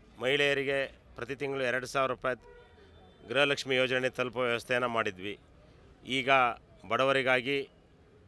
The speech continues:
ಏನು ನಮ್ಮ ನಗರದಲ್ಲಿ ಇರ್ತಕ್ಕಂಥ, ನಗರದ ಸುತ್ತಮುತ್ತ ಇರ್ತಕ್ಕಂಥ ಕಸಬಾ ಹೋಬಳಿಯ ಜನಕ್ಕೆ ಅನುಕೂಲವಾಗಬೇಕು ಅನ್ನೋ ದೃಷ್ಟಿನಲ್ಲಿ ಇವತ್ತು ಸಾರ್ವಜನಿಕರ ಒತ್ತಾಯದ ಮೇರೆಗೆ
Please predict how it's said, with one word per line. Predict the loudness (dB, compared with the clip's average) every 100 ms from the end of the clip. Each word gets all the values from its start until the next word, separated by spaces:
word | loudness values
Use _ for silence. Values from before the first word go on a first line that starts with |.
| -12 -2
ಏನು | 0 2
ನಮ್ಮ | 0 0
ನಗರದಲ್ಲಿ | 0 -2 -2 -2 -2
ಇರ್ತಕ್ಕಂಥ, | -6 -6 -6 -6 -2 -2 -2
ನಗರದ | -6 -4 -2 -2
ಸುತ್ತಮುತ್ತ | -4 -6 -6 -4 -4
ಇರ್ತಕ್ಕಂಥ | -4 -4 -6 -6
ಕಸಬಾ | -6 -8 -4 -2
ಹೋಬಳಿಯ | -2 -2 -4 -4
ಜನಕ್ಕೆ | -4 -4 -4 -4 -6 -10 -20 -8
ಅನುಕೂಲವಾಗಬೇಕು | -4 -4 0 0 2 0 0 -4 -2
ಅನ್ನೋ | -4 -4
ದೃಷ್ಟಿನಲ್ಲಿ | -6 -6 -4 -2 -2 -4 -8 -20 -18
ಇವತ್ತು | -8 -8 -6 -8
ಸಾರ್ವಜನಿಕರ | -4 -2 -2 -2 -6 -4 -6
ಒತ್ತಾಯದ | -6 -6 0 0 2
ಮೇರೆಗೆ | 0 -2 -4 -4 -6